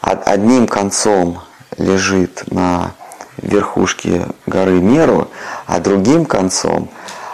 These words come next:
она упирается в антарикшу. Это хребет, горный хребет, который огибает з-, земную, э, земную твердь. И вот на этой оси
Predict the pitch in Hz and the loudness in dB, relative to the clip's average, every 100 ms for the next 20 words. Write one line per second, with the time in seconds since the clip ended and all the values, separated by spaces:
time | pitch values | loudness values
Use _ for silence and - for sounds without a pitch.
0 | - - 90 90 98 120 127 123 107 - | -14 -4 -2 2 2 2 2 0 0 -4
1 | 90 95 101 117 123 117 - 107 101 95 | -2 2 2 4 2 0 -2 0 -2 0
2 | 98 101 104 - 98 95 98 131 143 - | 0 0 0 0 -2 -2 2 2 0 -6
3 | - - - 98 95 95 - - - 101 | -8 -8 -6 -4 -4 -6 -8 -4 0 2
4 | 95 123 143 - - - - - - - | 4 4 2 -2 -16 -20 -20 -20 -20 -20
5 | - - - - - 92 110 101 92 92 | -20 -20 -20 -6 0 2 2 2 0 -2
6 | 92 127 127 - - 107 107 98 - - | 2 2 0 -4 0 0 2 0 -2 -8
7 | - - 90 87 95 107 110 107 92 90 | -10 -6 -2 0 2 2 4 4 2 -4
8 | - 85 87 90 95 98 110 110 104 101 | -6 -6 -6 -2 0 2 2 2 0 -2
9 | 95 - _ _ _ 110 107 - - - | -6 -18 _ _ _ -20 -20 -20 -18 -14
10 | 92 92 90 87 87 87 90 107 104 95 | -10 -8 -8 -8 -8 -4 -2 2 0 0
11 | 98 95 - - - - - - - 190 | 2 2 0 -6 -16 -20 -20 -20 -20 -20
12 | 196 208 - - - - - - - 101 | -18 -18 -20 -14 -14 -14 -20 -16 -2 2
13 | 101 107 110 113 117 110 104 98 95 - | 2 2 2 4 2 2 4 4 2 0
14 | 143 160 | 2 4